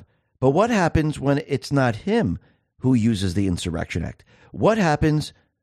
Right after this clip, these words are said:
when it's the other side and then Trump becomes president? Think about this for a second.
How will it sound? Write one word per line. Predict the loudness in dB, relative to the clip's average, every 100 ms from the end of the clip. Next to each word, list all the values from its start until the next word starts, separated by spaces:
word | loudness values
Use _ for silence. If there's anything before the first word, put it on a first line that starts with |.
| _ _
when | -2 0
it's | 2 0 -4 -16 _ _ _
the | 0 2
other | 2 0
side | 0 -2 -2 -6 -14 _ _ _ _ _ _ _ _ -4
and | 0
then | 2 0
Trump | 0 -2 -2 -8 _
becomes | -8 -8 0 2 4 2 -4 -18 _ _ _ _ -8
president? | 0 0 2 0 -2 -8 -16 _ _ _ _ _ _ _ _ _ -4
Think | -2 -2
about | -2 -2
this | -4 -6
for | -4
a | -6
second. | -6 -8 -8 -14